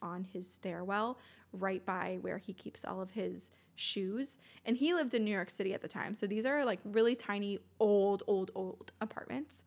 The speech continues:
And that's kind of where it started. And then not long after that,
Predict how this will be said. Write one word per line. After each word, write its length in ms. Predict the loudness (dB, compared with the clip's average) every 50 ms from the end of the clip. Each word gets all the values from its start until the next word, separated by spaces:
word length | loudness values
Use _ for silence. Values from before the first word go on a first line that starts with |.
| _ _ _ _ _ _ _ _ _ _ _
And 120 | 0 2 2
that's 140 | 2 0 0
kind 180 | 0 0 0
of 140 | 0 -2 0
where 140 | 0 0 0
it 80 | 0
started. 580 | -2 -2 4 4 6 6 4 2 -2 -4 -6 -8 -12 -16 _ _
And 160 | 2 2 2 4
then 240 | 2 2 0 -2 -4 -6 _ -4
not 280 | 0 2 2 2 2
long 240 | 0 -2 -2 -2 -2
after 300 | -2 -2 -2 -2 -2 0
that, 300 | 2 2 2 2 0 -4